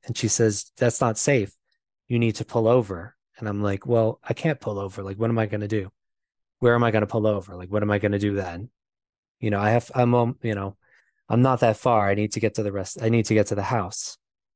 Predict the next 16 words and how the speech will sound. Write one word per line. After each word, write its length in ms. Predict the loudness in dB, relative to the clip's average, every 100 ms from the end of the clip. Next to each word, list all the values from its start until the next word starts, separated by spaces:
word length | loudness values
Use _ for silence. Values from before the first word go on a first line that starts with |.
| _ _ _ _ _ _ _ _ _ _ -4
And, 280 | -2 0 2
uh, 280 | 2 0 -4
you 120 | -8 -8
know, 120 | -8
she's, 380 | -8 -8 -8 -12 _ _ _ _ _ _ _ _ _
the 80 | -4
police 300 | 0 2 4
officer 360 | 2 0 -2
says 260 | 2 2 2
something 300 | 0 -2 -6
to 80 | -4
her 200 | -4 -4
and 180 | -4 -6
they 100 | -6
said, 360 | -6 -4 -2
"Well," 320 | 2 2 0